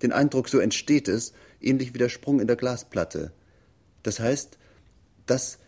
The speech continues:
in dem gleichzeitig nebeneinander existierenden durch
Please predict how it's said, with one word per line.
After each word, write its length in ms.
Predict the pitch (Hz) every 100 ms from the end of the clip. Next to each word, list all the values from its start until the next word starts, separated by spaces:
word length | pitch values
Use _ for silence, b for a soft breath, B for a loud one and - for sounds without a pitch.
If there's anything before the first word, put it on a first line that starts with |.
| b
in 120 | 123 120
dem 220 | 120 113
gleichzeitig 640 | 120 131 143 - 123 117
nebeneinander 640 | 139 131 110 123 143 123
existierenden 1200 | - - 104 - - 107 117 131 139 156 180 190 b b b b b _ _ _ _ _
durch 600 | - 143 165 165 - -